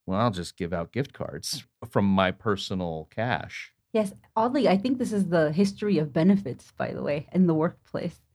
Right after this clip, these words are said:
Speaker 1: Oh, really?
Speaker 2: It was for being prohibited to give raises above a certain amount or a certain rate. It was something like that.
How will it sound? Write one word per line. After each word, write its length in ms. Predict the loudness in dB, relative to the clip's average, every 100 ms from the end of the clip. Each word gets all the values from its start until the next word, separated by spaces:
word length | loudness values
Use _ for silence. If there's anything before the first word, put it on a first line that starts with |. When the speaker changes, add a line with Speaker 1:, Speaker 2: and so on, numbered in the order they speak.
| 2
Speaker 1:
Oh, 80 | 4
really? 280 | 6 4 2
Speaker 2:
It 20 |
was 220 | -2 -4 _ _
for 260 | 2 2
being 320 | 2 6 6
prohibited 640 | 6 4 6 8 8 4 -2
to 380 | -2 2 2 2
give 260 | 0 0
raises 440 | -2 -2 -2 -6 -4
above 220 | -2 -2
a 40 |
certain 280 | -4 -6 -2
amount 420 | 0 0 0 -4
or 120 | -6 -8
a 40 |
certain 300 | -10 -10 -6
rate. 200 | -6 -6
It 40 | -6
was 80 | -6
something 280 | -6 -4
like 240 | -2 -2 -2
that. 220 | -4